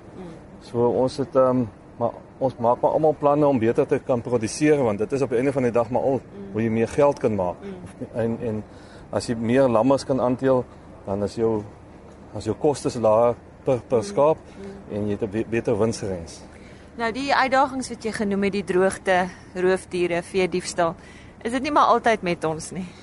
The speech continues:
Speaker 2: Ek dink dit is maar altyd daar so, maar dit raak erger. Die droogtes raak langer en dit kom al hoe meer, periodiek kom dit meer. Die ongediertes, ehm, in ons area was daar bitter min rooi jakkalse wat nou vervuil is daar so. Ehm, daar sal selfs bruin hyenas opgemerk.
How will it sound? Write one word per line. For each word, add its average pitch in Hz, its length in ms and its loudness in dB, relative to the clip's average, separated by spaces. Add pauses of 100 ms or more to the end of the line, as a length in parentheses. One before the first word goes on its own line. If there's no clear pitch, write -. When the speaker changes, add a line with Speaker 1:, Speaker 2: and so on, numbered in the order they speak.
(1200)
Speaker 2:
Ek 165 120 -2
dink 214 200 4
dit 196 160 0
is 208 160 4
maar 190 160 4
altyd 190 240 6
daar 131 240 6
so, 131 80 2
maar 123 160 4
dit 127 160 4
raak 156 240 2
erger. 120 400 4
Die 113 160 0
droogtes 143 480 2
raak 139 240 2
langer 139 460 4 (320)
en 113 100 0
dit 113 140 -4
kom 139 180 0
al 143 80 2
hoe 139 80 4
meer, 117 380 2
periodiek 113 420 -2
kom 131 160 0
dit 113 80 -4
meer. 127 320 2 (400)
Die 120 160 0
ongediertes, 139 800 2
ehm, 117 320 2 (320)
in 127 80 0
ons 143 240 2
area 127 320 4
was 120 160 2
daar 110 80 0
bitter 107 300 2
min 113 180 2
rooi 104 220 2
jakkalse 110 420 2
wat 98 160 0
nou 101 140 -2
vervuil 117 420 2
is 113 80 0
daar 107 240 2
so. 135 140 -6 (520)
Ehm, 101 300 0
daar 101 160 0
sal 113 160 -2
selfs 120 320 0
bruin 104 240 2
hyenas 110 400 2
opgemerk. 120 560 0